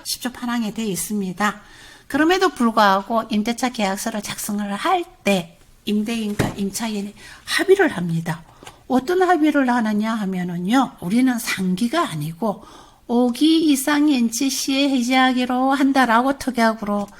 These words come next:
약정을 한다는 거예요. 그 특약 사항은 유효라는 거죠.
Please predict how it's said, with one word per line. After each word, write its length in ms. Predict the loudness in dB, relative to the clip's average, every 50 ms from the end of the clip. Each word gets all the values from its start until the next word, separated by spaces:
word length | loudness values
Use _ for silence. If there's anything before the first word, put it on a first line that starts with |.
| -20 _ _ _ _ _ _ -20 _ _ _ _ _ _ -6 -6
약정을 440 | -6 -6 -2 -2 0 0 0 0
한다는 440 | 0 -2 -2 0 0 -2 -2 -4 -6
거예요. 420 | -10 -12 -14 -14 -12 -12 -12 -12 -14 -18 _ _ _ -20 _ _
그 240 | -6 -4 -4 -4 -4
특약 260 | -4 -4 -2 -2 -2
사항은 480 | -2 -4 -4 -4 -2 -4 -4 -4 -4 -4
유효라는 680 | -2 0 2 4 4 4 4 4 2 0 -4 -6 -12 -14
거죠. 340 | -18 -20 -14 -12 -12 -12 -14